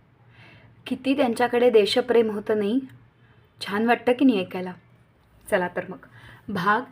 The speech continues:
तिसरा. रणशिंग फुंकले. "जे जे उत्तम उदात उन्नत,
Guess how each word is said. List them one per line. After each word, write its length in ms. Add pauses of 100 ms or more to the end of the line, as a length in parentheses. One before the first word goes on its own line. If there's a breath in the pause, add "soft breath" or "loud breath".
(260)
तिसरा. 320 (1600 soft breath)
रणशिंग 560 (160)
फुंकले. 460 (1080 soft breath)
"जे 240
जे 340
उत्तम 500 (100)
उदात 480 (120)
उन्नत, 480